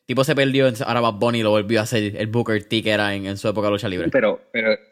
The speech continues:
Speaker 2: Booker T es un luchador
Speaker 1: Eh,
Speaker 2: de lucha libre. El Booker
Speaker 1: exacto.
Speaker 2: T que te estoy hablando es, es un artista de, de, de hace mucho tiempo. No tiene que ver nada con
Speaker 1: No, no, por
Speaker 2: esto
Speaker 1: eso.
Speaker 2: de ahora. O sea, exacto, ok.
Speaker 1: Sí, sí, es que el, el Booker T que todo el mundo conoce ahora es por Bad Bunny. No conocen
Speaker 2: Ajá,
Speaker 1: al, al,
Speaker 2: exacto.
Speaker 1: al rapero.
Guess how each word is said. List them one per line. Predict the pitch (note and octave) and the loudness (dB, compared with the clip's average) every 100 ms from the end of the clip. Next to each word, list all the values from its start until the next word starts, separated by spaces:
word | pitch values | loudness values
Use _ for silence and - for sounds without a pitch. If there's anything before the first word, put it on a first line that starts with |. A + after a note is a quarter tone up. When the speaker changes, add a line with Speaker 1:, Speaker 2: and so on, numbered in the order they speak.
| C#3 | -2
Speaker 2:
Booker | D3 E3+ | 0 0
T | - D3+ C3+ | 2 2 2
es | |
un | A2+ G2+ | 0 0
luchador | A#2 B2+ C3 A#2 | 0 2 2 2
Speaker 1:
Eh, | |
Speaker 2:
de | A#2+ | 2
lucha | - G#2 | 0 2
libre. | G2 | 2
El | F#2+ | 2
Booker | F#2 F#2+ | -2 -6
Speaker 1:
exacto. | G2 A2 | -8 -8
Speaker 2:
T | - | -4
que | |
te | G2+ | -2
estoy | B2+ C#3 | 0 0
hablando | C3 B2+ C3+ B2+ B2 - | 2 2 0 0 -2 -10
es, | - - | -10 -2
es | F#2+ | 0
un | A#2 | 0
artista | B2 A2+ - C3+ | -2 -6 -2 0
de, | A2 | 0
de, | F2+ D2+ D2 | -2 -6 -12
de | - - - | -16 -16 -14
hace | - - | -10 0
mucho | G#2+ G#2+ A2 | 4 4 2
tiempo. | G#2 F2+ F2 - - _ _ _ _ _ _ _ | 0 0 0 -8 -12 _ _ _ _ _ _ _
No | A2 | 0
tiene | G2+ A#2 | 2 2
que | C#3+ | 2
ver | C3+ | 2
nada | G#2+ A2+ G#2 | 2 0 -2
con | F#2+ | -2
Speaker 1:
No, | F#2 | 0
no, | F#2+ | 2
por | D#3 | 2
Speaker 2:
esto | C3 G2+ | 2 2
Speaker 1:
eso. | |
Speaker 2:
de | F#2+ | 0
ahora. | E2+ D2+ D#2+ - _ _ | -2 -2 -4 -6 _ _
O | |
sea, | G#2 - _ _ _ - | -12 -12 _ _ _ -8
exacto, | G2 F2+ - - | -4 -4 -6 -6
ok. | - - - _ _ | -6 -6 -10 _ _
Speaker 1:
Sí, | - | -4
sí, | C#3+ | 0
es | C#3 | 2
que | C3 | 2
el, | A#2 A#2+ | 0 0
el | A#2+ | 0
Booker | A#2+ A#2+ A2+ | 0 -2 0
T | C#3+ | 0
que | D3+ | 0
todo | D#3 | 0
el | D3+ | 0
mundo | D3 | -2
conoce | D3 D3 C#3+ | 0 0 0
ahora | C#3 C#3 A#2 | 0 2 0
es | A#2 | 0
por | B2 G#2+ | -2 -2
Bad | G2+ | 0
Bunny. | G2+ E2+ E2 _ _ - | -2 -6 -10 _ _ -10
No | G2+ | -4
conocen | A2+ A#2 A2+ | -2 0 0
Speaker 2:
Ajá, | G#2+ | 0
Speaker 1:
al, | G#2+ G2+ | 0 0
al, | |
Speaker 2:
exacto. | G2 G2 | 0 -2
Speaker 1:
al | F#2+ | -4
rapero. | F#2+ F#2 E2+ | -4 -4 -6